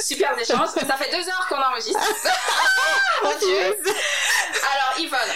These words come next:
Speaker 1: où est-ce
Speaker 2: Oui.
Speaker 1: qu'on peut te trouver ? Alors, Y H Studio, t'as un site web.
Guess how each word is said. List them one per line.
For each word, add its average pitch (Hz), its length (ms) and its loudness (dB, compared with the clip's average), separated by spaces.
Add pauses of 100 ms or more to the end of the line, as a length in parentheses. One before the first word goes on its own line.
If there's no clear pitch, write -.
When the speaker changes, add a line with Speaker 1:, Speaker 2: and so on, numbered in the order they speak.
Speaker 1:
où 285 100 -2
est-ce 285 100 -4
Speaker 2:
Oui. 277 60 -4
Speaker 1:
qu'on 285 60 -2
peut 262 120 -2
te 240 140 -2
trouver ? 208 560 -6
Alors, 202 400 0
Y 262 120 -4
H 240 360 -4
Studio, 202 540 -4
t'as 202 160 -2
un 226 40 -4
site - 240 -8
web. 175 200 -2